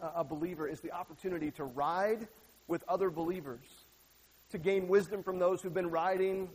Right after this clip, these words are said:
their bike a lot longer than I have, to ride with people that are in the same life station I am so that we can kinda share in those struggles together, to gain energy from those new people that jump on board and they start riding and they're just all full of en-, you know, you're like, you gotta remember what that's like.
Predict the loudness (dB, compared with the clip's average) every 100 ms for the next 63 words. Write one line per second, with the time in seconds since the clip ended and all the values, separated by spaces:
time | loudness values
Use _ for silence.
0 | -4 2 2 2 0 2 2 0 -4 -2
1 | -4 -4 -4 -4 -4 -6 -10 -20 -20 -20
2 | -20 -20 -20 -20 -8 -2 -2 -2 -2 4
3 | 4 6 2 0 -4 2 4 4 6 4
4 | 2 -2 -4 -2 -2 -2 -4 -2 0 0
5 | -2 -2 -2 0 -2 0 0 -2 -4 -4
6 | -2 -2 -2 -4 -4 -4 -2 0 0 -2
7 | 0 2 2 0 -4 -4 -2 -2 -2 -8
8 | -12 -20 -16 4 4 6 4 2 2 2
9 | 0 -6 -2 2 4 2 0 2 2 2
10 | -4 -2 0 2 0 0 0 0 2 4
11 | 4 2 2 2 4 2 2 0 0 2
12 | 4 4 4 4 4 2 4 4 4 4
13 | 4 2 4 0 0 0 0 0 -4 -4
14 | -4 -4